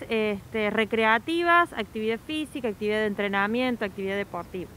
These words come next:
Nosotros tenemos, eh, distintos centros vecinales acá en nuestra ciudad y también tenemos el Fuerte y la Curva.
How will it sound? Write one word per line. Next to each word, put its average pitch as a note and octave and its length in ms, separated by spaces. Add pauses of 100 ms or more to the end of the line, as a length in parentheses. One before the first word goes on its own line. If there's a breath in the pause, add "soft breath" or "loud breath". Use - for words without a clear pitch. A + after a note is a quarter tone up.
(360 loud breath)
Nosotros B3+ 400
tenemos, A#3+ 440
eh, A3 340
distintos B3+ 340
centros C#4 260
vecinales C4+ 520
acá C4+ 180
en C4 60
nuestra C4 260
ciudad C4+ 400
y B3+ 80
también A3+ 340
tenemos A#3 300
el A3 80
Fuerte A#3+ 280
y - 20
la A3 100
Curva. C4 340